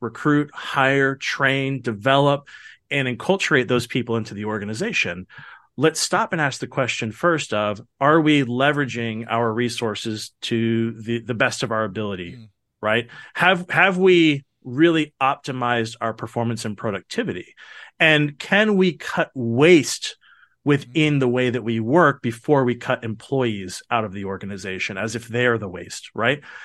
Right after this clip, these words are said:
Speaker 1: Let, let's look at how we reduce the waste in the work that we do instead
Speaker 2: Okay.
Speaker 1: of cutting the employees out of the organization. So that's, that's one conversation that I would have with C F Os that are curious. The second part of that conversation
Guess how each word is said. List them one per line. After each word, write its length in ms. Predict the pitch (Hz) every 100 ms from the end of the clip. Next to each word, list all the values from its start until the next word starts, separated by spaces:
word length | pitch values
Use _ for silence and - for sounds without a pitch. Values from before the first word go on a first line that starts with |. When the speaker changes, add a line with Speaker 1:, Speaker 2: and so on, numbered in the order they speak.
| - -
Speaker 1:
Let, 160 | 170
let's 180 | 175 185
look 160 | 214 214
at 80 |
how 160 | - 180
we 140 | 175
reduce 320 | 160 147 143 -
the 100 | 127
waste 340 | 135 139 -
in 120 | 127
the 60 | 113
work 340 | 104 160 185
that 120 | 135
we 140 | 107 107
do 260 | 101 101
instead 280 | 107 110 -
Speaker 2:
Okay. 60 | 117
Speaker 1:
of 100 | 107
cutting 300 | - 120 120
the 100 | 110
employees 560 | 107 101 139 120 104 98
out 80 |
of 80 | 98
the 80 | 90
organization. 720 | 90 90 90 92 95 - 87 _ -
So 100 | 185
that's, 140 | 226
that's 240 | - 196 -
one 200 | 156 147
conversation 640 | 120 107 101 113 98 104
that 100 | 101
I 40 |
would 120 | 98 98
have 260 | 104 98 92
with 120 | 104
C 220 | - 110
F 140 | 92 -
Os 160 | 101
that 80 | 98
are 80 | 92
curious. 360 | - 101 87 - - - -
The 80 | 156
second 300 | - 254 -
part 160 | - 131
of 20 |
that 160 | 117 -
conversation 800 | 120 110 104 104 95 101 98